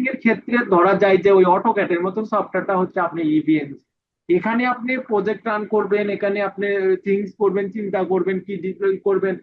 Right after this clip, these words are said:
এখন আপনি যদি চিন্তা করেন যে না আমি ফিজিক্যাল করবো, তাহলে আমি ফিজিক্যাল ডিভাইস কিনে নিয়ে আসি, আমি আর এন ডি করবো,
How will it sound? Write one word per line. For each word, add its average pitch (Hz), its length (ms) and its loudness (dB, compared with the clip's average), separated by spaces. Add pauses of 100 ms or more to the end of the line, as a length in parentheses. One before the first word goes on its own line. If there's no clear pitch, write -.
(220)
এখন 190 260 -2
আপনি 170 260 -2
যদি 196 200 -4
চিন্তা 190 340 0
করেন 190 280 2 (280)
যে 185 160 2
না 214 200 2
আমি 156 420 0
ফিজিক্যাল 185 480 -2
করবো, 233 260 -4
তাহলে 220 180 -2
আমি 208 80 -4
ফিজিক্যাল 190 400 0
ডিভাইস 180 340 0
কিনে 214 240 -2
নিয়ে 175 160 0
আসি, 170 140 -4
আমি 185 120 -2
আর 156 160 -4
এন 147 100 -4
ডি 139 100 -8
করবো, 127 300 -10